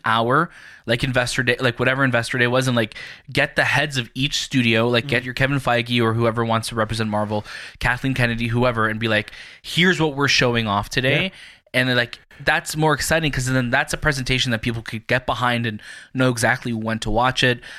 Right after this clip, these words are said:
Speaker 1: I get it was a full day of announcements, but it was so just a shotgun of news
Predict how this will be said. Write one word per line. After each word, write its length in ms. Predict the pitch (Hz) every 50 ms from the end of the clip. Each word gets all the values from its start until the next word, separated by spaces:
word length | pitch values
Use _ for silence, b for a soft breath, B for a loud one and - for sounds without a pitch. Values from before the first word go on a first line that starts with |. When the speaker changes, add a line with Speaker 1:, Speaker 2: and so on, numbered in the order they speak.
| B B
Speaker 1:
I 100 | - 131
get 200 | 131 131 156 160
it 20 |
was 120 | 160 151 139
a 40 | 135
full 180 | - - 143 135
day 120 | 135 127
of 100 | 123 117
announcements, 520 | 117 113 113 123 139 143 - - 123 113 -
but 140 | - 123 120
it 20 |
was 160 | 117 117 110
so 320 | - - - 131 135 143 139
just 300 | - 123 113 - - B B B B B B
a 80 | 113
shotgun 640 | 117 - - - 131 127 143 - - 143 127 120 117
of 260 | 120 - 120 113 107
news 520 | 107 107 110 117 127 156 202 190 - -